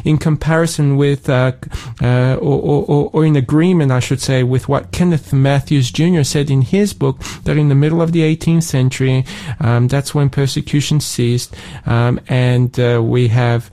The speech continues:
that date of seventeen sixty-two, the last person that was martyred. So we can just see, oh, prophecies being fulfilled.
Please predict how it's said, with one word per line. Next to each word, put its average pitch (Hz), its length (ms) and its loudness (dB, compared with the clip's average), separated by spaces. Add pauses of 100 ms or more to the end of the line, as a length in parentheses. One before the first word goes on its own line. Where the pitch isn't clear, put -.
(160)
that 123 360 -2
date 135 260 0
of 117 140 -4
seventeen 127 500 0
sixty-two, 120 640 -2
the 113 160 -2
last 117 520 -2 (360)
person 120 400 0
that 110 200 -2
was 123 260 0
martyred. 120 600 0 (260)
So 151 320 0 (220)
we 170 80 2
can 170 160 2
just 165 180 0
see, 156 140 0
oh, 143 400 0
prophecies 135 580 -2
being 139 300 0
fulfilled. 135 720 -2